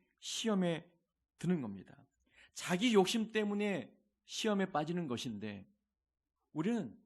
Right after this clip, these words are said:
하나님 때문이라고 생각할 때가 많죠. 그럴 때마다 하나님이 어떤 분인가를 기억해내야 되는 것입니다.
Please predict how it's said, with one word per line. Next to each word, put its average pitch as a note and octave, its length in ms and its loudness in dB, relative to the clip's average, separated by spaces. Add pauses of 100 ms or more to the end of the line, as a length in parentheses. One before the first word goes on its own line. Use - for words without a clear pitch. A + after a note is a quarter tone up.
(320)
하나님 C4 480 -2
때문이라고 G#3 480 -2
생각할 D#3 380 -12
때가 A#2 280 -12
많죠. G2 580 -18
그럴 C#3 200 -2
때마다 C#3 560 -8 (720)
하나님이 A3 420 -6
어떤 F#3+ 400 -8
분인가를 C3+ 520 -8
기억해내야 A2 560 -12
되는 G2+ 200 -18
것입니다. - 420 -20